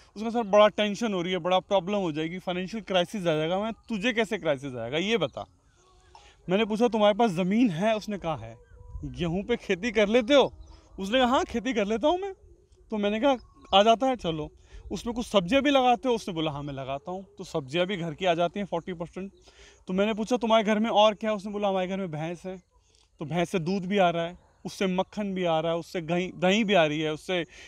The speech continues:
घी भी आ रहा है, उससे लस्सी, रायता, जो बनाना है बना लो।"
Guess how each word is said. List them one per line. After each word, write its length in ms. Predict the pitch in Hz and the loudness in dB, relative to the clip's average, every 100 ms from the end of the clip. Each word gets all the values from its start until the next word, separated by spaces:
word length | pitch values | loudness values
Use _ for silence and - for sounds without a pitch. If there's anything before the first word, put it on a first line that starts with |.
| - | -14
घी 320 | 143 - 247 233 | -6 2 2 4
भी 120 | 208 | 4
आ 160 | 160 | 4
रहा 140 | 151 160 | 4 2
है, 60 | |
उससे 240 | 165 - 214 | -2 -2 -2
लस्सी, 560 | 185 208 - 202 196 | 2 2 0 -4 -2
रायता, 340 | 196 180 185 214 | 4 6 4 0
जो 200 | 180 233 | 0 2
बनाना 300 | 220 208 233 | 2 -2 -2
है 60 | |
बना 220 | 214 214 220 | -2 -4 -6
लो।" 200 | 240 | -8